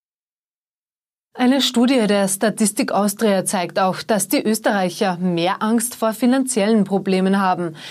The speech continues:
als vor einer Corona-Infektion. Nämlich genau zehn Prozent der beinahe dreitausend Befragten. Sieben Prozent befürchten, sich zu infizieren und sechs Prozent jemanden in der Familie aufgrund einer covid neunzehn Erkrankung zu verlieren.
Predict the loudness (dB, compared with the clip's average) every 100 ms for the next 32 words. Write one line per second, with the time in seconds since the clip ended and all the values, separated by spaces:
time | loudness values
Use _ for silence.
0 | -14 -4 -2 -2 -4 -4 -2 2 2 0
1 | 0 0 0 0 -2 -2 -4 -2 -2 0
2 | -4 -10 -20 -20 -20 -2 2 2 2 0
3 | 2 2 0 -2 -4 0 0 0 -2 0
4 | 0 0 0 0 0 0 2 0 -2 -2
5 | -4 -2 0 2 0 0 -4 -4 -4 -6
6 | -6 -8 -8 -14 -20 -20 -20 -14 -4 2
7 | 4 2 0 -2 0 0 -2 -6 0 0
8 | 0 0 0 0 -2 -2 0 0 0 -4
9 | -2 0 0 -2 -8 -4 -2 0 -2 -4
10 | -6 -4 -2 0 0 -2 -6 -16 -6 0
11 | 2 2 2 2 4 2 2 2 4 4
12 | 2 2 0 -4 -2 0 2 2 0 -2
13 | -2 0 0 -2 -2 -2 -2 -2 -2 -2
14 | -4 -6 -6 -2 -2 -2 -6 -2 0 0
15 | -4 -12